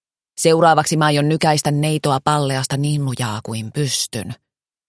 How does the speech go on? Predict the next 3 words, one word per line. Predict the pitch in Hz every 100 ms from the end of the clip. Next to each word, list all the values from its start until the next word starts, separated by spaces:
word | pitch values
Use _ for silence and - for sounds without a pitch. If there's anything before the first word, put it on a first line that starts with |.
| _ _ -
Valmiina. | 151 135 110 104 101 107 - _ _ _ _ _ _ _
Yksi, | 208 208 - - 156 - _ _ _ _ _
kaksi, | 170 156 - -